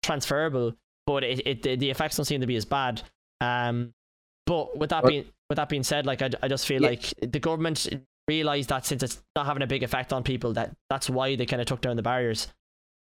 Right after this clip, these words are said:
Speaker 2: It's like, but the, the, the thing about it as well, the barrier thing is, like, last time the barriers came down in Ireland, okay, there was, there was weeks progress. So, like, first four weeks, we moved from six to ten people at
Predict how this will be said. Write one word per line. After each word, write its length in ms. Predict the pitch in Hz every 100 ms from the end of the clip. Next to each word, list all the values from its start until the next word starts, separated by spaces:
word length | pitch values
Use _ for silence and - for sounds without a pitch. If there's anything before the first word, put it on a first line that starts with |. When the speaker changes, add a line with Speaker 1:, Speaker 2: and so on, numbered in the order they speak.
| _
Speaker 2:
It's 180 | 151 143
like, 240 | 160 156 147
but 140 | 143
the, 180 | 135 131
the, 80 | -
the 160 | 120 120
thing 200 | 143 151
about 240 | 131 123
it 80 | 104
as 120 | 90
well, 240 | 98 101 92
the 100 | 87
barrier 320 | 90 92 95
thing 200 | 92 87
is, 140 | 87
like, 220 | 90 87 -
last 300 | 104 123 -
time 380 | 110 107 98
the 80 | 92
barriers 340 | - 87 87 87
came 220 | 90 85
down 240 | 80 82 - _ -
in 120 | 82
Ireland, 320 | 82 82 82 - _ _ _ _ _ -
okay, 300 | - 90 90
there 100 | -
was, 220 | 87 85 -
there 120 | - 90
was 160 | -
weeks 360 | 98 104 101 -
progress. 580 | - 87 90 - 92 -
So, 220 | - 82
like, 400 | 82 80 87 - - -
first 240 | - 110 -
four 200 | 95 87
weeks, 440 | 85 82 78 - - - _
we 120 | 90
moved 360 | 85 82 80 -
from 260 | - 76
six 340 | 73 95 - -
to 320 | - 78 78
ten 320 | 78 - 85
people 380 | 82 80 - 78
at 240 | 78 -